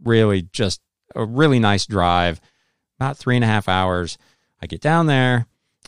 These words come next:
and the car I'm supposed to be picking up,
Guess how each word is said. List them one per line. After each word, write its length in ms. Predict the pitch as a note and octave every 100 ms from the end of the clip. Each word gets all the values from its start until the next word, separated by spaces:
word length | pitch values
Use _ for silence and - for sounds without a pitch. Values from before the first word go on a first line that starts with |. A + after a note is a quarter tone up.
| _ _
and 480 | F#2 F#2 F2+ F2 E2+
the 120 | F#2
car 480 | - F3 G3+ A3 B3
I'm 140 | C#3+ D3
supposed 360 | - B2 B2
to 60 | A#2+
be 120 | A2
picking 340 | - F#2+ G#2 F2
up, 280 | D#2+ -